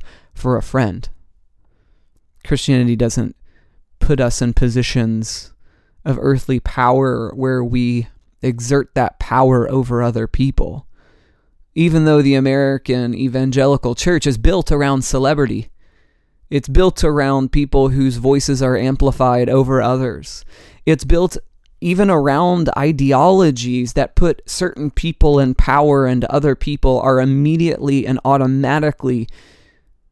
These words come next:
disqualified from stepping into positions of authority.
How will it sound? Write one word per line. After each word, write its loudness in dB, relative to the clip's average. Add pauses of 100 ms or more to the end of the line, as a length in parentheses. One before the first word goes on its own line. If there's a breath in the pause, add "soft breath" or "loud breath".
(320)
disqualified 0
from -4
stepping -4
into -4
positions -2
of -10
authority. -6